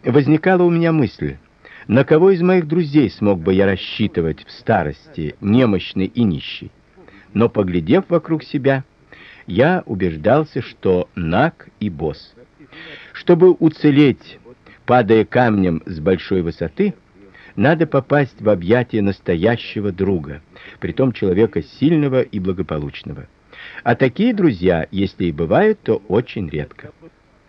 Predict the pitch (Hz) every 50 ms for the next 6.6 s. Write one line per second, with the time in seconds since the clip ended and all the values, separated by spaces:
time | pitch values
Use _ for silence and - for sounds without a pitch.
0 | _ _ - - - - - - - - 135 131 - - 156 147 143 - 208 185
1 | 196 180 160 - 185 175 151 160 160 151 147 131 139 139 120 117 123 113 95 -
2 | - 98 92 - - 101 95 - - 135 127 117 113 110 101 87 101 110 104 90
3 | 95 92 87 82 80 110 196 208 139 92 73 - - _ _ _ _ - - -
4 | - - - - 110 135 147 135 - - - 247 240 - 214 196 185 170 - -
5 | - 95 110 120 127 123 104 92 85 87 104 92 85 82 82 117 139 143 - 175
6 | 175 180 175 180 175 - - 143 120 90 80 71